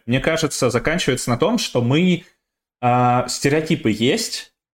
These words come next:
в обществе действительно есть стереотипные его представители, но при этом, а, наверное, та часть общества, откуда, э, из которой, ну, и не уйти, возможно, нам никогда, но при этом,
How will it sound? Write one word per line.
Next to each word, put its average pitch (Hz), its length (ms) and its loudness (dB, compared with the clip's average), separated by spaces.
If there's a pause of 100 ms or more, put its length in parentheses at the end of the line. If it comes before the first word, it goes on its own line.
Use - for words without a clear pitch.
(340)
в 131 160 -2
обществе 139 440 0
действительно 123 420 0
есть 123 320 0
стереотипные 120 640 0
его 104 120 0
представители, 147 880 0
но 139 200 2
при 123 160 0
этом, 214 400 2 (400)
а, 123 840 2
наверное, 143 360 2
та 156 240 2
часть 139 280 0
общества, 156 320 -2
откуда, 127 420 0
э, 107 280 0
из 123 100 -4
которой, 127 500 0 (100)
ну, 107 280 -6 (400)
и 117 80 0
не 123 140 4
уйти, 214 420 2
возможно, 156 540 0
нам 127 100 0
никогда, 123 340 0
но 120 100 2
при 139 140 0
этом, 190 320 -2